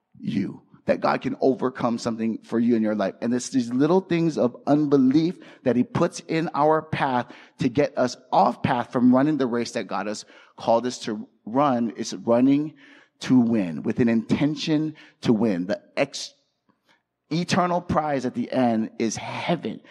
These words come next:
that we get this amazing eternity. So whatever we did not get here on this earth, the last thing that we know is that Jesus died on the cross. He eliminated death. He crossed it out on the cross,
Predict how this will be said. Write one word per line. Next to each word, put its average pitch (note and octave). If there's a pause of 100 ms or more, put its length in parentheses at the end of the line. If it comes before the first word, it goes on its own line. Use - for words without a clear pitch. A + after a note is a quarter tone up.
(160)
that -
we B2
get C3
this C3
amazing E3
eternity. C3
So C3
whatever C#3+
we F#3
did D#3+
not D#3
get D#3 (240)
here E3+
on D#3+
this C3+
earth, D3
the C3
last D3+
thing F#3
that -
we E3+
know D3+
is B2+
that A2+
Jesus A#2+
died A#2
on E3+
the F#3
cross. A2+ (300)
He C3
eliminated D#3+
death. A#2+
He B2
crossed -
it C#3+
out D3
on D#3+
the E3
cross, B2